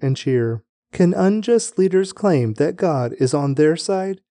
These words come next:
Leaders whose decrees permit injustice? They gang up against the righteous and condemn the innocent to death. But the Lord is my fortress. My God is the mighty rock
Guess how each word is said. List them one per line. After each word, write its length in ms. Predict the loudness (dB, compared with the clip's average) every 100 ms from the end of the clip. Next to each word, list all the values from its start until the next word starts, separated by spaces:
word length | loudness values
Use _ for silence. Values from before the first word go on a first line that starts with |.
| _
Leaders 520 | -4 0 2 2 0 -2
whose 240 | 0 0 -2
decrees 600 | -8 -2 0 0 -2 -6
permit 440 | -2 2 2 0
injustice? 840 | 0 0 0 -2 -4 -4 -4 -8 -18 _ _
They 180 | 2 2
gang 300 | 2 0 0
up 240 | -2 -2 -4
against 400 | -2 -2 -2 -2
the 100 | 0
righteous 500 | 0 -2 -2 -4 -2
and 180 | -4 -2
condemn 440 | -2 0 -2 -2
the 180 | -6 -2
innocent 520 | 0 0 -2 -4 -4
to 100 | -4
death. 340 | 0 0 -2 -10 _ _ -2
But 140 | 0
the 120 | 0
Lord 340 | 0 2 2 2
is 180 | -2
my 160 | 0 -4
fortress. 640 | 0 -2 0 -2 -4 -6 -6
My 200 | 0 0
God 400 | 0 0 0 0
is 220 | 0 0 0
the 100 | -2
mighty 340 | 0 -2 -2
rock 420 | 0 0 -2 -10